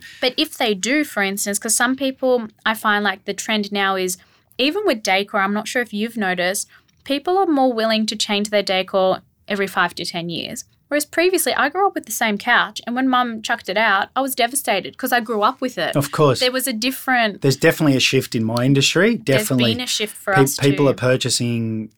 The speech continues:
Speaker 2: uh, sofas or lounge chairs or, or, or beds, and they're, they're investing the time to understand how it's made, understand the fabric, understand what's inside of it,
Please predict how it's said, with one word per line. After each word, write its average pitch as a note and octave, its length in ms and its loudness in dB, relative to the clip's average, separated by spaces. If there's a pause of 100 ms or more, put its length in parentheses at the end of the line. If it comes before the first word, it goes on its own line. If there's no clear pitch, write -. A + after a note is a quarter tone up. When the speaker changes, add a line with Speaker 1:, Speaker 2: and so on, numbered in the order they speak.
(140)
Speaker 2:
uh, A2 160 -6
sofas B2 640 0
or G#2+ 180 -4
lounge A#2 400 -2
chairs A2+ 240 -2
or, G#2+ 260 -4
or, A2+ 260 -4
or A2+ 200 -6
beds, A#2+ 400 -2 (400)
and A#2+ 180 0
they're, A#2+ 200 2 (480)
they're A#2+ 300 0
investing B2+ 600 2
the A2+ 100 2
time B2 460 2
to A2+ 480 0 (320)
understand B2+ 480 2
how A#2 120 2
it's G#2 140 -6
made, A#2+ 540 2 (320)
understand B2+ 480 4
the A2+ 60 0
fabric, A#2+ 500 2
understand B2 440 2
what's A#2 200 0
inside B2 420 4
of A#2 120 2
it, A#2+ 260 2